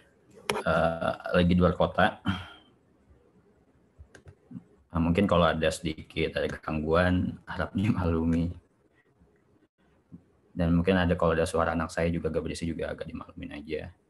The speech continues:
Oke. Pagi ini kita, saya share dulu materinya. Eh, mungkin kalian sudah, sudah ambil dari ini ya,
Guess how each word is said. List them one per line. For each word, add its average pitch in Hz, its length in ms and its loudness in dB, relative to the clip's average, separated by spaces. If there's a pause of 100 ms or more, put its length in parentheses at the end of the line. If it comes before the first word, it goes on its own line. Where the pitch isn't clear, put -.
(600)
Oke. 104 800 -2 (1900)
Pagi 90 480 0
ini 131 400 4
kita, 98 960 0
saya 87 240 0
share 85 240 -2
dulu 87 160 0
materinya. 87 1200 -2
Eh, - 80 -4
mungkin 113 240 4
kalian 127 160 2
sudah, 101 280 4 (440)
sudah 95 640 0
ambil 101 320 0
dari 98 240 0
ini 92 160 -2
ya, 85 80 -6